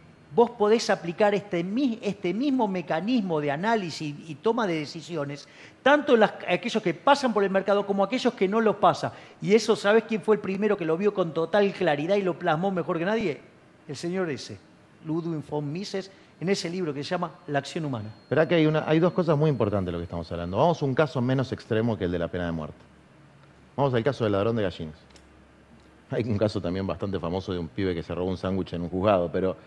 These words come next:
Speaker 2: se estudia en la facultad. Pero vamos al caso del ladrón de gallina. ¿A ese tiene que ir preso o hay que generarle un sistema de, de reputación? Al que se robó una gallina o lo que sea, robó algo.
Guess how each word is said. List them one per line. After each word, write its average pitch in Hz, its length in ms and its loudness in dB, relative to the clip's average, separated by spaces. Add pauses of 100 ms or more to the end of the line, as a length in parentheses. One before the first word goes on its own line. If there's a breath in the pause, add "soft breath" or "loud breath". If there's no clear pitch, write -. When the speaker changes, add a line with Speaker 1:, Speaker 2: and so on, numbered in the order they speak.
(220 soft breath)
Speaker 2:
se - 60 -20
estudia 110 180 0
en 101 60 2
la 95 60 0
facultad. 107 420 4
Pero 110 460 4 (320)
vamos 135 180 4
al 123 60 0
caso 123 180 -2
del 107 80 0
ladrón 95 240 0
de 92 60 -4
gallina. 78 260 -8 (1600)
¿A 101 60 0
ese 110 160 0
tiene 98 180 0
que 92 80 -2
ir 90 80 -2
preso 156 320 2
o 113 60 4
hay 104 100 4
que 98 80 -4
generarle 95 360 -2
un 92 80 -4
sistema 95 420 -4
de, 85 320 -2 (500)
de 98 100 -4
reputación? 92 580 -4 (840)
Al 107 140 -4
que 113 100 -2
se 127 100 0
robó 151 680 8
una 147 160 2
gallina 156 880 6
o 101 420 4 (680)
lo 127 100 -2
que 143 80 2
sea, 90 380 2 (180)
robó 135 260 10
algo. 85 260 6